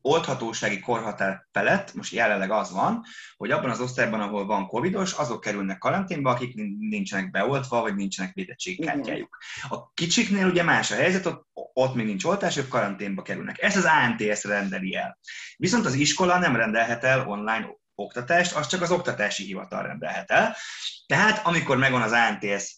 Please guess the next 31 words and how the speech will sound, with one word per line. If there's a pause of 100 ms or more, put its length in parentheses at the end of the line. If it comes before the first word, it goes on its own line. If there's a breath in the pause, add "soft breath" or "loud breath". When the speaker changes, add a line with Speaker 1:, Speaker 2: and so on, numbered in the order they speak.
Speaker 1:
határozat,
akkor
kérvényezni
Speaker 2:
Aha.
Speaker 1:
kell
az
oktatási
hivatalnál,
hogy,
ö,
hagyják
jóvá
az
o-,
online
o-,
oktatást. (240 loud breath)
Na
most
itt
akár,
akár
napok
is
eltelhetnek
a
két,
ö, (640)
határozat
között. (500 loud breath)
Természetesen